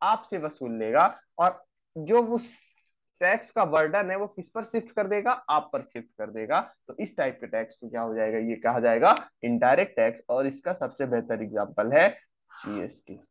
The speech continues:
ठीक है। आप restaurant में खाना खाने गए, आपने खाना खाया, तो restaurant पे tax जो लग रहा है ना,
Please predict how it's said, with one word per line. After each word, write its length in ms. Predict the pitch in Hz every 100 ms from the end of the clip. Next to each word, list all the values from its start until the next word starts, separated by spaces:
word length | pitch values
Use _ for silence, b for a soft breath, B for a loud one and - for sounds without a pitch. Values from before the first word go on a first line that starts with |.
| _ _ _ _ _
ठीक 160 | 131 -
है। 100 | 202 B B -
आप 180 | 196 214
restaurant 420 | 233 233 247 254
में 80 | 254
खाना 340 | 247 156 147 170
खाने 280 | 175 165
गए, 180 | 165 202 - B B B _ _ _ _ _ _ -
आपने 320 | 151 151 202
खाना 300 | 202 143 139
खाया, 320 | 135 117 113 123 _ _ -
तो 60 |
restaurant 460 | 185 180 180 240 240
पे 80 | 254
tax 380 | 226 214 269 -
जो 80 | 240
लग 240 | 170 143
रहा 140 | 135
है 100 | 123 123
ना, 140 | 123